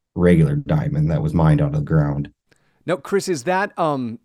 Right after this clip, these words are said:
Speaker 2: you know, this will be my naive question of the day. Is that something that you would ever think of bringing in store? Would you grow your own diamonds, or is that, I mean, I, I don't understand the process, right? Is that,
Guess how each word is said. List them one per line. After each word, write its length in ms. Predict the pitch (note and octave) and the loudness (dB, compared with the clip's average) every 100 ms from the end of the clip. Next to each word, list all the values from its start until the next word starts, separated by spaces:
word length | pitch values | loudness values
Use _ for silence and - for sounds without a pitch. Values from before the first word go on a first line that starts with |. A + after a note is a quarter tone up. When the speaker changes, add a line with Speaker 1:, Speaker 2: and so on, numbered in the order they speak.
| C3 | -16
Speaker 2:
you 140 | B2+ A2+ | -10 -8
know, 80 | |
this 160 | G#2+ A2 | -6 -8
will 60 | A2+ | -8
be 160 | A2 | -6
my 180 | G#2 G2+ | -4 -4
naive 460 | G2+ G2 G2 G2 - | -4 -4 -4 -6 -6
question 400 | G#2+ G2 - F#2+ | -8 -6 -8 -10
of 160 | F2+ | -12
the 80 | F2+ | -10
day. 240 | F2 G#2 | -6 -4
Is 260 | G2+ A2 G#2 | -4 -8 -8
that 260 | C#3 D3 - | -6 -8 -8
something 380 | F#3 E3 F#3 | -8 -8 -8
that 80 | D3+ | -8
you 260 | C#3+ C3 C#3 | -8 -6 -4
would 200 | C#3+ C#3 | -4 -4
ever 240 | D3 C3+ | -6 -8
think 300 | G#2 C#3 B2 | -10 -10 -10
of 200 | - G#2 | -12 -12
bringing 320 | - A#2+ A#2 | -10 -8 -8
in 240 | F2+ G#2+ A#2+ | -10 -10 -10
store? 280 | A#2 C#3+ B2+ | -8 -6 -6
Would 180 | G#2 | -6
you 120 | A2 B2 | -10 -12
grow 340 | G#2 A#2 C3 | -8 -4 -4
your 200 | C3+ C#3 | -4 -6
own 220 | D3 C#3+ | -6 -8
diamonds, 380 | C3+ C#3+ D3+ C3+ | -6 -6 -6 -6
or 60 | A2+ | -6
is 100 | F#2+ | -4
that, 260 | A#2 A2+ A2+ | -2 -2 -2
I 40 | |
mean, 180 | A2+ A2+ | -8 -8
I, 120 | G#2+ - | -8 -6
I 80 | |
don't 140 | A#2 A#2+ | -6 -6
understand 300 | A2+ G2 A2+ | -8 -8 -10
the 60 | |
process, 360 | F#2+ C3+ B2 G#2 | -4 -2 -2 -6
right? 160 | G#2+ G#2+ | -4 -4
Is 120 | G#2 | -4
that, 200 | A2+ | -6